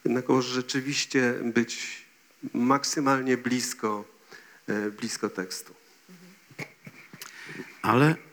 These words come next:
Speaker 2: e, nie do końca. <laughs> Dlatego, że czasami, e, przekładaliśmy, za-, zawsze się zastanawialiśmy, ale tak naprawdę co w tym momencie jest do przełożenia.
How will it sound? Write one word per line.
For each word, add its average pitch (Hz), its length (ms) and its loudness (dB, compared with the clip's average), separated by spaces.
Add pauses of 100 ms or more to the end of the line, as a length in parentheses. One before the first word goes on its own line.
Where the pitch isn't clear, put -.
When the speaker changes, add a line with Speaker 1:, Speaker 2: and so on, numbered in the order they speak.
(400)
Speaker 2:
e, 110 840 -2
nie 127 280 0
do 190 120 2
końca. 82 420 -4 (840)
<laughs> - 840 -6
Dlatego, 117 460 2
że 147 140 2
czasami, 143 560 2 (600)
e, 104 40 -6 (540)
przekładaliśmy, 135 1000 0
za-, 117 160 -6
zawsze 156 400 -2 (300)
się - 160 -6
zastanawialiśmy, 151 840 2
ale 131 140 4
tak - 220 -4
naprawdę 151 400 2
co 160 260 2
w 160 160 -8
tym 139 420 -4
momencie 131 640 -2 (140)
jest 123 320 -6
do 123 60 -4
przełożenia. 104 640 0